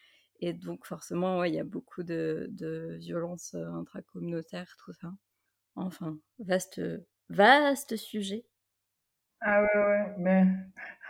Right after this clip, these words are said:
Speaker 2: un épisode pour en parler, c'est, c'est complexe, hein. Il y a tellement de choses à dire.
Speaker 1: <laughs> C'est clair.
Speaker 2: Mais même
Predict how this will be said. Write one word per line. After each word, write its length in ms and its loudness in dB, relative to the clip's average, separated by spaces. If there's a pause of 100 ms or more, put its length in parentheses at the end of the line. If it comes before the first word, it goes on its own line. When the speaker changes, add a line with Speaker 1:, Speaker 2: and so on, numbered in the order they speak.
(160)
Speaker 2:
un 200 8
épisode 640 2
pour 180 4
en 160 4
parler, 340 4
c'est, 400 2
c'est 200 -6
complexe, 600 0
hein. 220 -4 (400)
Il 100 4
y 40 2
a 20 -2
tellement 320 8
de 140 2
choses 340 -2
à 120 4
dire. 340 4 (920)
Speaker 1:
<laughs> 380 4 (320)
C'est 260 -6
clair. 220 -12 (600)
Speaker 2:
Mais 260 2
même 480 6